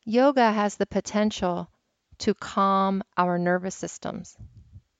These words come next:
It helps with digestion. It helps with lowering cortisol. It helps with joint stability. It helps improve our state of mind. It helps reel in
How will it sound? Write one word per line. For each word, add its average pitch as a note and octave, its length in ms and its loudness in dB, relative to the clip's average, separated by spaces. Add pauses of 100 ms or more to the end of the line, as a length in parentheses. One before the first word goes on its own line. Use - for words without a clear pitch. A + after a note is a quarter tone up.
(680)
It G3+ 100 -2
helps A3 320 0
with - 220 -2
digestion. F3 1040 -2 (800)
It F#3+ 80 0
helps G3+ 320 0
with G3+ 260 0 (360)
lowering F#3+ 560 2
cortisol. G#3 720 -4 (1500)
It F#3+ 140 2
helps G3+ 280 0
with G3 220 0
joint G3 480 2
stability. F#3 800 -2 (1300)
It G3+ 100 -2
helps A#3 260 6
improve A#3 440 4
our F#3+ 140 8
state F#3+ 380 0
of E3 140 2
mind. F3 720 -2 (1300)
It F#3 140 -4
helps G#3+ 240 2
reel G#3+ 460 2
in G3 360 2